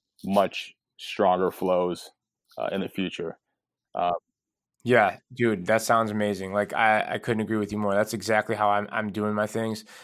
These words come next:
Speaker 2: And I'm usually using, like, that, that fifteen
Speaker 1: Mm-hmm.
Speaker 2: pounder. Uh, I said to myself that I wanna get, you know, I wanna get more comfortable doing twenty pound flows and make that my next
Speaker 1: Mm-hmm.
Speaker 2: jump up.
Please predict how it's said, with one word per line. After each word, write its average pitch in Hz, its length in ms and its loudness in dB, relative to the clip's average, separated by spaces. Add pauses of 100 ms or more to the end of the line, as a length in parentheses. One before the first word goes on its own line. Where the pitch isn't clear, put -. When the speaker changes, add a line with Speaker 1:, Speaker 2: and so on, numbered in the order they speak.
(120)
Speaker 2:
And 165 120 -2
I'm 117 140 4
usually 113 380 0
using, 107 300 -2
like, 104 160 -2
that, - 280 -4
that - 220 -10
fifteen 117 340 -4
Speaker 1:
Mm-hmm. 98 100 -2
Speaker 2:
pounder. 110 500 0 (340)
Uh, 113 240 4
I 107 160 0
said 120 100 2
to 117 80 -2
myself 110 460 0
that 101 80 -2
I 104 60 2
wanna 104 280 0
get, 101 320 -2 (180)
you 120 120 -10
know, 98 200 -6 (300)
I 110 60 -6
wanna 110 240 0
get 107 180 -2
more 107 540 0 (500)
comfortable 110 440 0
doing 101 240 -6
twenty 107 320 -2
pound 107 320 0
flows 107 440 0
and 107 120 -8
make 101 180 -6
that 113 160 -2
my 104 140 -4
next 107 300 -4
Speaker 1:
Mm-hmm. 98 100 -4
Speaker 2:
jump 107 240 0
up. 113 300 4